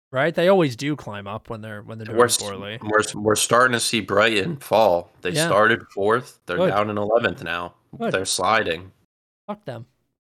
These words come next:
Speaker 1: Love to see that.
Speaker 2: I, I have them getting relegated. I don't think that's gonna happen, but they're gonna
Speaker 1: Oh.
Speaker 2: start falling down into that fourteen, fifteen area.
Speaker 1: There's a lot of season left. We're not that far in when you think about it. Okay,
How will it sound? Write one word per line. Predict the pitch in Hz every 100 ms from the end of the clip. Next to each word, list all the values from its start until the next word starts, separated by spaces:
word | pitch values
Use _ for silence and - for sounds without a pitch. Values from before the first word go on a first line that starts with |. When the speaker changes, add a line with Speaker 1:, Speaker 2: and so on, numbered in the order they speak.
| _
Speaker 1:
Love | 165 170
to | 139
see | 127
that. | 110 98 110
Speaker 2:
I, | 104 107
I | 117
have | 120
them | 117 113
getting | 110 104
relegated. | 107 120 92 90 85 92
I |
don't | 92 107
think | 92
that's | 90 95
gonna | - 80
happen, | 90 110 127 131 98 90
but | 85 87 85 90 _ _
they're | - 92
gonna | 104
Speaker 1:
Oh. |
Speaker 2:
start | 95 95 92 -
falling | 98 98 101
down | 95 98 104
into | 98 92
that | 90 -
fourteen, | 104 95 - 92
fifteen | 92 95 - 92
area. | 95 85 85 98 -
Speaker 1:
There's | 156 139
a |
lot | 117 135 151 156
of | 160
season | - 156 131 123
left. | 120 113 -
We're | 151
not | 190 208
that | 190
far | - 185 170
in | 160 127
when | 120
you |
think | - 135
about | 120 110 110
it. | 113 _
Okay, | - 151 180 135